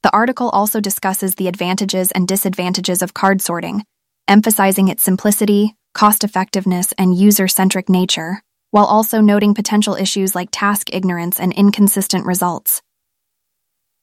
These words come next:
It suggests combining card sorting with tree testing for a more robust understanding of user behavior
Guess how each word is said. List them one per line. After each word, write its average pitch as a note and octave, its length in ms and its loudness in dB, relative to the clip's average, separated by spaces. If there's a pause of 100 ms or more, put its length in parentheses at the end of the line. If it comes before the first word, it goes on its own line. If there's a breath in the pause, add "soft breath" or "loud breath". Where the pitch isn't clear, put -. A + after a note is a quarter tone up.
It A3 140 4
suggests A3 500 4
combining G#3 500 8
card G#3+ 300 2
sorting F#3+ 340 2
with F#3 160 0
tree A#3+ 240 0
testing F#3+ 460 -2
for F#3+ 140 2
a F#3 60 6
more F#3+ 220 8
robust F#3+ 460 4
understanding F#3 720 2
of F3+ 100 -2
user F#3+ 280 4
behavior F#3 640 -2